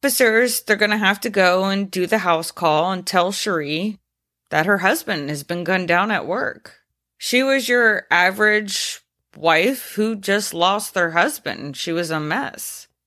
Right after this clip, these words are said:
And she didn't really have any info to share with them. You know, everybody loved Bruce. She couldn't think of anyone. She was expecting him to come home with dinner. That's all she knew. But, you know, they're gonna,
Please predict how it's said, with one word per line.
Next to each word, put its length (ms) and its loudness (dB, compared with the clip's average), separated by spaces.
And 380 -6
she 240 0
didn't 400 0
really 360 2
have 680 0
any 320 -2
info 460 0
to 160 -6
share 260 -2
with 200 -4
them. 340 -4
You 80 -6
know, 180 -4
everybody 680 2
loved 460 -2
Bruce. 420 -10
She 240 -8
couldn't 380 -4
think 220 0
of 160 0
anyone. 600 -4
She 200 -6
was 260 0
expecting 640 -2
him 240 0
to 120 -2
come 320 -2
home 540 -4
with 220 -12
dinner. 420 -8
That's 220 -4
all 240 2
she 200 -8
knew. 300 -10
But, 160 2
you 80 0
know, 140 2
they're 140 0
gonna, 400 0